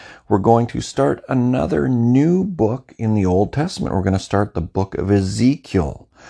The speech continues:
Now, Ezekiel, living among the exiles in Babylon, wants the people to know that God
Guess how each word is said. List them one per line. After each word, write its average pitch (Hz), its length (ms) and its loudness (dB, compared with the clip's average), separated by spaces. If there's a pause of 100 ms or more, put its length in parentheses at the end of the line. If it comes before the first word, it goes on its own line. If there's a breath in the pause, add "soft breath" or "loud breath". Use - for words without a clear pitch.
(280 loud breath)
Now, 85 420 -2
Ezekiel, 87 960 -2
living 117 380 2
among 117 300 2
the 98 200 0
exiles 95 580 -2
in 87 160 0
Babylon, 95 720 -2 (340 loud breath)
wants 165 380 2
the - 80 0
people 175 360 -4
to 170 80 2
know 101 360 2
that - 240 -4
God 90 480 0